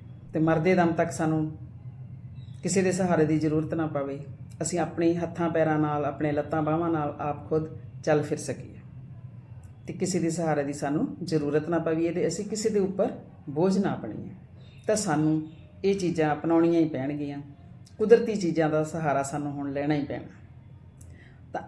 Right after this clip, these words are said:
ਅੱਜ ਗੱਲ ਕਰਦੇ ਹਾਂ ਇੱਕ ਇਸ ਤਰ੍ਹਾਂ ਦੇ ਫਰੂਟ ਦੀ, ਇਸ ਤਰ੍ਹਾਂ ਦੇ ਦਰਖਤ ਦੀ, ਜਿਹੜਾ ਕਿ ਸਾਨੂੰ ਹਰ ਥਾਂ ਮਿਲ ਸਕਦਾ, ਚਾਹੇ ਉਹ ਗਰਮੀ ਹੋਵੇ, ਚਾਹੇ ਉਹ ਸਰਦੀ ਹੋਵੇ, ਪਰ ਉਹ ਇੰਨੇ ਕੁ ਵਧੀਆ ਉਹ,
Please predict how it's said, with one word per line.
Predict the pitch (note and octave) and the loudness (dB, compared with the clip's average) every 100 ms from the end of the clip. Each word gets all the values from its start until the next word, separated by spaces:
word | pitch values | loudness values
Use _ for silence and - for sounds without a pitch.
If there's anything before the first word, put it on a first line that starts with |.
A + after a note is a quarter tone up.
| F#3 | -4
ਅੱਜ | F#3 | 0
ਗੱਲ | G#3 A3+ A3 | 6 6 6
ਕਰਦੇ | F3 E3 D#3 D3+ | 2 4 0 0
ਹਾਂ | D#3 - - - - - - - - - - - - - G#3 | -4 -8 -16 -20 -20 -20 -20 -20 -20 -20 -20 -20 -20 -6 -4
ਇੱਕ | G#3 - F#3+ | -4 2 4
ਇਸ | F#3+ | 4
ਤਰ੍ਹਾਂ | - G#3+ G#3 | 2 0 4
ਦੇ | G3 | 2
ਫਰੂਟ | F#3+ - E3+ E3+ D#3+ | 0 -2 -2 0 0
ਦੀ, | D#3+ D#3 | 2 4
ਇਸ | D#3 D#3+ | 2 0
ਤਰ੍ਹਾਂ | - F#3+ | 0 2
ਦੇ | F3+ | 4
ਦਰਖਤ | E3 D#3 D3+ - E3 | 2 4 2 0 -4
ਦੀ, | D3 D3+ - - - | -4 -6 -10 -16 -4
ਜਿਹੜਾ | E3+ F#3 | 0 0
ਕਿ | F#3+ | 0
ਸਾਨੂੰ | F#3 E3 E3 D#3 - - - - - - - - - - - - - | 0 0 0 -2 -6 -16 -20 -20 -20 -20 -20 -20 -20 -20 -18 -18 2
ਹਰ | G3 - | 2 4
ਥਾਂ | A#3 | 2
ਮਿਲ | F3+ E3 | 2 2
ਸਕਦਾ, | - D3 - - - - - - - - - - | 0 -4 -6 -12 -16 -20 -20 -20 -20 -20 -20 2
ਚਾਹੇ | F3 F3+ | 6 6
ਉਹ | E3+ | 6
ਗਰਮੀ | D#3+ D#3 E3+ | 6 6 4
ਹੋਵੇ, | D#3+ D#3+ D#3+ | 2 0 0
ਚਾਹੇ | D#3+ D#3 | 2 2
ਉਹ | D#3 | 0
ਸਰਦੀ | - C3+ B2 D3 | -2 -4 -2 -2
ਹੋਵੇ, | C3 C#3 C3 - - - | -2 -4 -6 -14 -18 2
ਪਰ | G3 | 4
ਉਹ | G#3 - - | 4 2 2
ਇੰਨੇ | F3 E3+ F3 F#3+ | 4 6 4 2
ਕੁ | F#3 | 0
ਵਧੀਆ | D3+ D#3 F#3+ F#3 E3 | 2 0 2 2 2
ਉਹ, | D#3 D3 C#3+ | 0 -2 -4